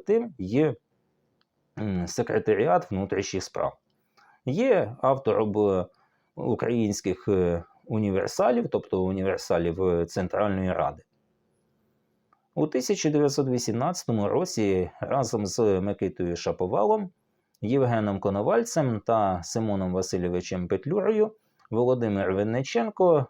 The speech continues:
здійснює повстання проти гетьмана Павла Петровича Скоропадського і, по суті, відновлює Українську Народну Республіку. Він займає посаду голови директорії.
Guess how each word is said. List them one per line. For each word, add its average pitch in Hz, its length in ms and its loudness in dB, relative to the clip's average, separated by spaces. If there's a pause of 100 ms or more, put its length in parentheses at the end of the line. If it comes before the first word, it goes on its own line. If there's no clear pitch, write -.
(100)
здійснює 110 1080 0 (840)
повстання 165 640 2
проти 120 760 2 (580)
гетьмана 120 560 0
Павла 104 380 4
Петровича 98 580 0
Скоропадського 87 1000 -2
і, 220 160 0
по 233 140 0
суті, 139 360 -2
відновлює 95 800 0 (380)
Українську 110 640 0
Народну 87 480 0
Республіку. 78 600 -6 (300)
Він 240 160 2
займає 147 760 2 (240)
посаду 117 580 2
голови 104 400 4
директорії. 101 720 0